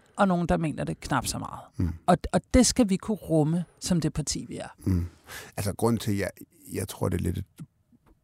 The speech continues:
Speaker 2: problem for jer, det er, at, øh, selvom I fremlægger seriøs politik og kommer med politiske udspil og sådan noget, så er det jo bare sådan i politik, at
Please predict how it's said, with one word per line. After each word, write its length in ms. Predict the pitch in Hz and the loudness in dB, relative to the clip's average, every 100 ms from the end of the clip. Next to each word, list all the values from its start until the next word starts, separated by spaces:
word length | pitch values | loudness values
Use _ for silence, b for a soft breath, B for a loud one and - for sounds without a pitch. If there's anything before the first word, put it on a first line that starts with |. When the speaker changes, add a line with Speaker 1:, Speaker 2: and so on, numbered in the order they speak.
| - | -4
Speaker 2:
problem 460 | - 98 98 92 | -2 2 2 2
for 240 | - 92 90 | 0 -2 0
jer, 120 | 90 | -2
det 180 | 90 87 | -2 -2
er, 120 | 90 | 0
at, 340 | 85 90 87 - | -2 -2 -4 -4
øh, 340 | 78 71 69 - - | -2 -2 -6 -8 -8
selvom 360 | - 120 110 85 | 0 2 4 2
I 80 | |
fremlægger 480 | 87 - 95 95 87 | 0 0 0 0 -2
seriøs 440 | 87 98 95 101 - | -4 -2 0 0 -2
politik 560 | - 87 - - 104 - | -4 -4 -2 0 0 -2
og 180 | 101 92 | -6 -6
kommer 340 | - 95 90 87 | -6 -6 -4 -4
med 200 | 82 80 | -4 -6
politiske 580 | - 98 95 95 87 | -6 -4 -2 -4 -2
udspil 540 | 95 95 - 101 87 87 | 0 0 -2 -2 -2 -2
og 60 | 92 | -4
sådan 120 | - | -2
noget, 160 | 90 85 B B B B B B B B B B _ | -2 -2 B B B B B B B B B B _
så 140 | - - | -10 4
er 120 | 131 | 8
det 60 | 151 | 10
jo 80 | |
bare 220 | 87 80 82 | 8 4 0
sådan 220 | 82 71 | -2 -4
i 60 | |
politik, 560 | 78 87 80 - 87 - | -6 -6 -4 -4 -4 -4
at 100 | - | -6